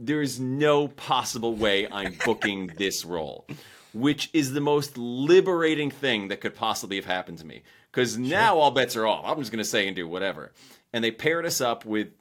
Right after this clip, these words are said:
Speaker 1: you know, one other person, and I get paired up with this, this young woman there, and I'm just looking at her, just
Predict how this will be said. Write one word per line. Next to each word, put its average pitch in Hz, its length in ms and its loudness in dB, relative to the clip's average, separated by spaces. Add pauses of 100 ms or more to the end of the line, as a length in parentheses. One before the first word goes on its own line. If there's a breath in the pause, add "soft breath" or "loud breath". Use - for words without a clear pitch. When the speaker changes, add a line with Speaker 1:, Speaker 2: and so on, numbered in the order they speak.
(120)
Speaker 1:
you 101 100 -8
know, 95 60 -6
one 104 200 -2
other 120 120 -4
person, 98 440 -6
and 98 120 -6
I 104 80 -4
get 104 160 -8
paired 104 180 -4
up 95 120 -4
with 87 100 -10
this, 95 160 -6
this - 240 -12
young 95 180 -2
woman 90 240 -4
there, 87 80 -4
and 92 80 -4
I'm 107 100 -4
just 104 140 -6
looking 110 240 -4
at 87 140 -2
her, 87 80 -4
just 90 240 -12